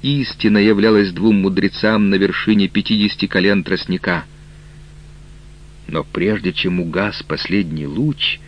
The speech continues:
светившийся в сумерках сознания мудрого Дарну, ему все-таки опять послышался прежний голос. Необходимость смеялась в наступающем мраке,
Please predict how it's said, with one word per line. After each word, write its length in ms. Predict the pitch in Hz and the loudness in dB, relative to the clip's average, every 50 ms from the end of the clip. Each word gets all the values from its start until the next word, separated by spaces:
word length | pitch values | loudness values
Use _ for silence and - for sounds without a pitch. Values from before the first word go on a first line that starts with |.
| - - - - - - - - | -20 -20 -20 -20 -20 -20 -14 -6
светившийся 680 | - 95 92 - - 101 92 - - 92 85 - - - | -4 -4 -2 0 -2 -2 -2 -2 -4 -6 -6 -4 -6 -6
в 80 | - - | -6 -4
сумерках 640 | - - 101 92 90 90 - - 90 80 - - - - | -2 0 0 2 0 -2 -4 -6 -10 -10 -10 -14 -14 -12
сознания 600 | - - - 85 76 82 95 92 90 82 82 85 | -6 -4 -2 -2 -2 -2 -2 -2 0 -2 -2 -2
мудрого 420 | 85 98 107 95 92 92 85 87 | 0 0 0 0 0 0 -2 -2
Дарну, 460 | 80 76 90 92 92 92 101 95 78 73 - - - - - - - - - - - - - - - - - - - | -2 0 -2 -2 0 0 0 0 0 -4 -10 -18 -20 -20 -20 -20 -20 -20 -20 -20 -20 -20 -20 -20 -20 -20 -20 -14 -10
ему 240 | - 156 - - | -8 -8 -6 -6
все-таки 720 | - - - - - - 147 165 - - 156 147 - - 160 | -8 -6 -6 -2 2 2 2 2 2 0 -4 -4 -2 -2 -2
опять 480 | 160 151 - - - 143 165 170 - - | -2 -2 -4 -2 0 2 2 2 0 -4
послышался 640 | - 147 151 - 170 160 - - 147 - - - 143 | -4 -6 -4 -2 -4 -4 -2 -4 -6 -4 -4 -6 -6
прежний 500 | - - 110 139 156 135 131 135 143 143 | -2 0 2 2 2 0 -2 -4 -4 0
голос. 540 | 127 131 120 107 76 71 - - - - - - - - - - - - - - - - - - - - - - - - - - - - - - | 2 2 2 2 0 -4 -8 -12 -14 -14 -16 -20 -20 -20 -20 -20 -20 -20 -20 -20 -20 -20 -20 -20 -20 -20 -20 -20 -20 -20 -20 -20 -20 -18 -12 -10
Необходимость 920 | 85 82 80 78 - - 82 80 80 113 120 110 104 - - - - - - - - - - - - - - - - | -8 -8 -8 -8 -6 -6 -6 -2 0 0 0 0 -4 -8 -10 -10 -12 -12 -14 -16 -20 -20 -20 -20 -20 -20 -20 -18 -14
смеялась 880 | - - - - 80 92 98 104 131 135 123 110 87 - - - - - - - - | -12 -10 -8 -6 -6 -2 0 2 2 2 0 -2 -6 -6 -6 -8 -8 -8 -12 -14 -12
в 80 | 95 | -8
наступающем 800 | 101 90 - - - 82 - 95 95 87 85 - - - 90 87 | -8 -8 -6 -6 -6 -4 0 0 0 0 0 -2 -4 -4 -4 -2
мраке, 420 | 82 98 101 90 - - - - | -2 -2 -2 -4 -6 -8 -14 -16